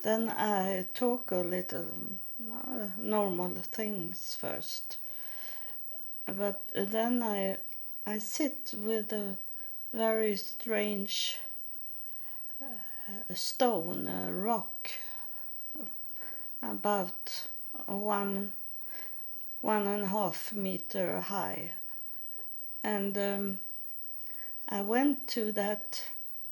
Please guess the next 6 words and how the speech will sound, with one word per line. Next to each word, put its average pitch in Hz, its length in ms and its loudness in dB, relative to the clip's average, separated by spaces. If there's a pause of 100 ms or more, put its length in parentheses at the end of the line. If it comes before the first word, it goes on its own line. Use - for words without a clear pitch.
(800)
uh, 185 40 -2
rock, 214 500 2 (100)
and, 196 500 0
uh, 185 540 -2
I 190 220 -2
say, 226 640 2